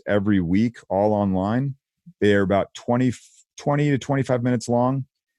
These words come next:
Do one class. It's, it's twenty minutes of, like, not a syllable out of place. Like,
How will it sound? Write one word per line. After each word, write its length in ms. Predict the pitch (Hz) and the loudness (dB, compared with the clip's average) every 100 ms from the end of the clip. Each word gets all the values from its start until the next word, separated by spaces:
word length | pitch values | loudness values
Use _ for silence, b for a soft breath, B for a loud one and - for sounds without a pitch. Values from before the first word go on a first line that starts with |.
| _ | _
Do 160 | 151 190 | 2 2
one 440 | 123 123 147 165 | 2 2 2 0
class. 520 | - 123 92 92 - - | 0 0 2 0 -6 -4
It's, 240 | 127 - - _ _ - | -4 -4 -16 _ _ -2
it's 180 | 131 - | -2 -2
twenty 340 | - 156 165 | -2 0 2
minutes 340 | 151 147 123 - | 2 2 0 0
of, 160 | 98 | -2
like, 380 | 104 101 90 - _ | 2 2 0 -6 _
not 280 | 104 120 127 | 2 2 2
a 120 | 107 | 0
syllable 720 | - - 156 151 131 104 98 | -4 -4 2 4 4 4 2
out 160 | 92 98 | 2 0
of 160 | 90 | -2
place. 480 | - 104 85 80 - - | -2 -2 -2 -6 -10 -2
Like, 300 | 101 90 | -2 -2